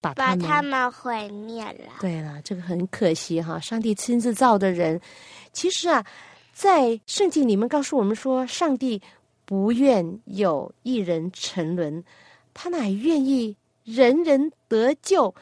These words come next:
Speaker 1: 明白真道。但是呢，就是有一些人上帝无法拯救，因为他们选择罪恶，他们不选择公义，不选择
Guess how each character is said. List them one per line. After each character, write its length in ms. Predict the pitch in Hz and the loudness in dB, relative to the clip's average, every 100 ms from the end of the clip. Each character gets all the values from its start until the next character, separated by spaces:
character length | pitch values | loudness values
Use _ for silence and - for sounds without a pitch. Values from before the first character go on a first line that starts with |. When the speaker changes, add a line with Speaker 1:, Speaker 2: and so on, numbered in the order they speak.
| _ - | _ -8
Speaker 1:
明 440 | 233 214 214 302 | -2 0 0 -2
白 360 | - 180 165 190 - | -4 -8 -8 -12 -14
真 400 | - 294 262 254 240 | -6 -2 -2 -6 -2
道。 240 | 294 220 - _ _ _ | 0 0 -4 _ _ _
但 180 | - 226 | -2 0
是 160 | 214 226 | 0 2
呢， 160 | 208 | 2
就 160 | 202 277 | 0 -2
是 200 | 240 269 | -2 -2
有 180 | 208 180 | 0 -2
一 40 | |
些 180 | 202 277 | -2 -2
人 180 | 247 269 | 0 0
上 300 | - 339 285 | -2 -2 0
帝 240 | 294 262 - _ _ - | 0 -2 -4 _ _ -6
无 200 | 214 349 | 0 0
法 240 | - 185 - | -2 -12 -2
拯 240 | 202 156 160 | -2 -2 -2
救， 240 | 240 185 - _ _ _ - | 0 0 -4 _ _ _ 0
因 120 | 226 | 2
为 120 | 202 | 2
他 120 | - | 2
们 240 | 202 190 208 | 2 2 0
选 580 | - - 220 185 147 143 | -2 -4 2 2 0 -6
择 220 | - 160 | -8 -8
罪 320 | 170 - 214 160 175 | -8 -4 -4 -4 -6
恶， 160 | 170 - _ _ _ _ _ | -8 -10 _ _ _ _ _
他 100 | - | -4
们 240 | 233 202 202 | 0 0 -2
不 240 | - 269 226 | -4 0 0
选 480 | 196 - 214 160 147 | -2 -4 -2 -2 -2
择 200 | 170 170 - | -6 -6 0
公 260 | 226 208 | 0 2
义， 280 | 196 190 - _ _ _ | -2 -6 -8 _ _ _
不 180 | - 277 | 0 2
选 440 | 208 - 190 156 147 | 2 0 -2 -2 -6
择 280 | 160 165 | -8 -10